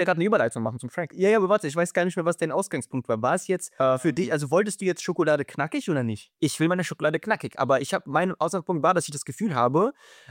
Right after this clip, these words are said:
Speaker 2: ähm, dass wenn ich ein Duplo oder ein Kinderriegel generell in den Kühlschrank viel zu lange lege und das dann raushole, verliert das diese knackig sein Eigenschaft.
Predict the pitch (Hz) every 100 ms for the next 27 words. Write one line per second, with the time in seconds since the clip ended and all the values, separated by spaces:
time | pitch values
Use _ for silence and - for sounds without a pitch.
0 | - 143 139 139 - 170 160 143 165 165
1 | 170 160 147 - - 139 139 160 156 156
2 | 139 135 139 147 131 123 202 - 143 -
3 | 123 127 123 123 139 170 131 127 123 131
4 | 190 - 151 175 202 - - - 160 180
5 | 170 143 143 139 - 151 156 131 123 117
6 | 117 117 - - _